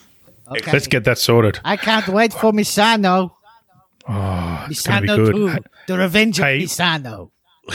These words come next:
Speaker 2: We need to, we need to record another podcast for the, the Patreon Pit Crew people. We need to do Hearts and Minds.
Speaker 1: Let's do this now.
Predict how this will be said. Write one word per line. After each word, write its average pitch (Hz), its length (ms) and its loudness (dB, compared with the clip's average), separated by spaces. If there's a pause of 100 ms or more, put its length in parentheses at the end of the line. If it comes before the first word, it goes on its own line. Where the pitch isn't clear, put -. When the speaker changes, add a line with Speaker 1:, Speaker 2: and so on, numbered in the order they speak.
(240)
Speaker 2:
We 143 100 4
need 170 180 2
to, 135 220 0
we 156 140 2
need 180 160 2
to 139 160 2
record 127 320 4
another 113 260 2
podcast 117 540 -2
for 120 100 0
the, 104 240 0
the 117 180 2
Patreon 113 640 0
Pit - 140 0
Crew 131 180 2
people. 101 300 0
We 104 120 2
need 110 180 2
to 113 80 0
do 107 180 2
Hearts 113 240 -2
and 104 100 0
Minds. 120 400 -4
Speaker 1:
Let's 214 220 -4
do 240 160 -2
this 196 240 -6
now. 311 340 -6